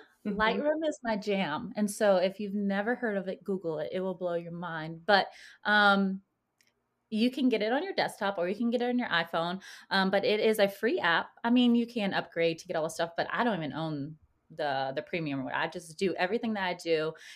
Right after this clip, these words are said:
Speaker 2: It's a free app where, um, it edits photos and it allows you to adjust things in your photos, like lighting, shadow, contrast, sharpness, cropping out. Um, the coolest thing that I,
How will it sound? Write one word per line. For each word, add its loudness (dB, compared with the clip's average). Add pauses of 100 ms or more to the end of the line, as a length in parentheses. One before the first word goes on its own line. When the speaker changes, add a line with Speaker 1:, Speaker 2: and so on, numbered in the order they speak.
(120)
Speaker 2:
It's -8
a -2
free -2
app 4
where, 2
um, 0
it -2
edits 0
photos 4
and 0
it 0
allows 4
you 0
to -2
adjust 0
things 0
in -6
your -6
photos, -4
like -6
lighting, 2 (240)
shadow, 6
contrast, 0 (100)
sharpness, 0
cropping -2
out. 0 (440)
Um, 2
the 0
coolest -2
thing -2
that -2
I, 0